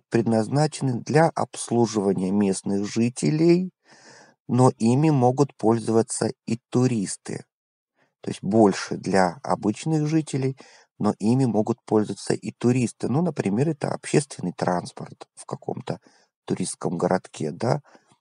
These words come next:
почта, а, какие-то,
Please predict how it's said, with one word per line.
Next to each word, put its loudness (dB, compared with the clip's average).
почта, 2
а, -12
какие-то, -2